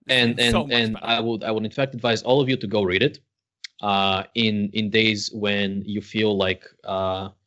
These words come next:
Speaker 1: we are waiting too long for the next Stormlight, or in days when you go, "Oh, why couldn't have Brandon just published The Way of Kings Prime?"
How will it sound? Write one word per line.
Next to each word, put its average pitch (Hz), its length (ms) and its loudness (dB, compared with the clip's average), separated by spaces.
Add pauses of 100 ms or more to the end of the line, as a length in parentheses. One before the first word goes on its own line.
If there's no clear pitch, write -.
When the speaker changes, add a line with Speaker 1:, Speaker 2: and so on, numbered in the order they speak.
(280)
Speaker 1:
we 113 240 2
are 104 100 4
waiting 101 320 2
too 117 140 -6
long 107 220 0
for 107 120 -8
the 90 120 -6
next 95 220 -6
Stormlight, 123 400 0 (920)
or 110 300 8
in 107 180 0
days 104 520 2
when 107 220 0
you 101 60 0
go, 101 480 4 (360)
"Oh, 151 180 6
why 143 260 4
couldn't 147 260 -2
have 113 160 -8
Brandon 120 340 0
just 110 220 -12
published 110 320 -4
The 120 60 -4
Way 113 140 2
of 107 100 -2
Kings 127 240 -6
Prime?" 92 440 2